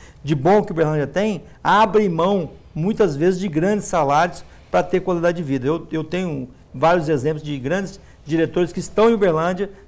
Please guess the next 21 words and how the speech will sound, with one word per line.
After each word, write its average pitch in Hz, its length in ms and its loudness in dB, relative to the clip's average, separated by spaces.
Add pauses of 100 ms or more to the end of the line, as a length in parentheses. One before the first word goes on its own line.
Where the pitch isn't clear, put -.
desenvolvendo 170 460 -2
trabalhos 151 500 0
pra - 240 -6
ganhar 170 260 0
menos, 180 400 -6 (240)
mas 156 220 -4
pra 160 180 -4
ter 170 120 -4
uma 156 160 -4
qualidade 143 360 -4
de 123 60 -8
vida 127 300 -8 (240)
melhor 147 400 2
do 156 100 -4
que 156 220 -4
as 131 80 -2
grandes 135 380 -6 (300)
capitais 135 500 0
que - 80 -8
eles 127 120 -4
viviam. 117 360 -6